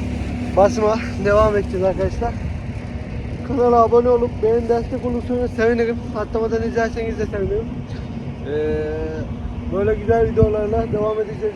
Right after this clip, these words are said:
inşallah. Yakında nadaslar, sürümler gelecek. Buğdayı ekmiyorum dediğim gibi. Başka işlerle devam edeceğiz yolumuza. Motorumuzun hazırlıklarını tamamladık. Şimdi bismillah diye başlayacağız. Ve bir,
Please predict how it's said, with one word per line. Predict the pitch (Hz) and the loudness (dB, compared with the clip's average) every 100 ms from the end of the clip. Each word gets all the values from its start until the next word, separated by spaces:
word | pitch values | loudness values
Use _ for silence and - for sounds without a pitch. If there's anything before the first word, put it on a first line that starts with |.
| 202 | -6
inşallah. | 202 196 214 220 208 | -6 -2 -2 -2 -4
Yakında | 196 220 220 214 - | -2 -2 0 -2 -4
nadaslar, | 277 214 220 202 220 214 - | -2 0 0 -2 0 -2 -2
sürümler | 214 214 214 208 | -6 -4 -2 -2
gelecek. | 196 190 220 - - - - - - - - - - 175 | -2 -2 -4 -6 -10 -10 -10 -10 -10 -10 -10 -10 -8 -6
Buğdayı | 208 208 220 220 | 0 2 2 2
ekmiyorum | 110 - 208 202 190 185 | 0 0 2 2 2 -2
dediğim | 175 185 | 0 -2
gibi. | 180 185 233 - - - 175 | -2 0 0 -2 -10 -6 0
Başka | 190 - | 2 2
işlerle | 208 - 196 185 196 | -4 -2 -2 0 0
devam | 190 196 190 | 0 0 0
edeceğiz | 165 180 175 | -2 -2 -2
yolumuza. | 175 175 175 208 220 - - - - - | -2 -4 -2 -4 -4 -12 -12 -12 -12 -6
Motorumuzun | 180 196 208 214 208 | -4 0 -2 0 2
hazırlıklarını | 202 196 208 208 294 214 | 2 2 -2 -2 -2 0
tamamladık. | 202 208 202 202 233 - - - - - 175 - | 2 2 2 0 -2 -6 -14 -12 -6 -2 -2 -2
Şimdi | 196 202 | -4 -2
bismillah | 208 196 220 220 202 | -2 -2 -2 -2 -2
diye | 196 | 0
başlayacağız. | 196 202 - - - 160 226 247 - - - 165 | 0 0 -4 -10 -10 -6 -6 -8 -18 -18 -14 -4
Ve | 196 185 | -4 -2
bir, | 220 | -6